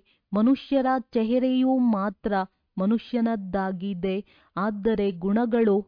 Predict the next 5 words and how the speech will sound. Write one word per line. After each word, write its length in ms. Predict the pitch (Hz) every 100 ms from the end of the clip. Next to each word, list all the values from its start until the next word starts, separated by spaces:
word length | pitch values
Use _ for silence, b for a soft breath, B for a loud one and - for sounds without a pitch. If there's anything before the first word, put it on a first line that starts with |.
| _
ಕೋತಿಯದ್ದಾಗಿದೆ. 1400 | - 202 202 240 233 202 180 190 190 185 190 180 196 190 185 b b b -
ಪತಿತ 320 | 185 220 196 202 -
ಪಾವನ 440 | 180 190 196 202 185 196 _ -
ಸೀತಾರಾಮ 840 | 220 208 226 220 214 208 202 214 220 233 247
ಎಂದು 340 | 240 226 220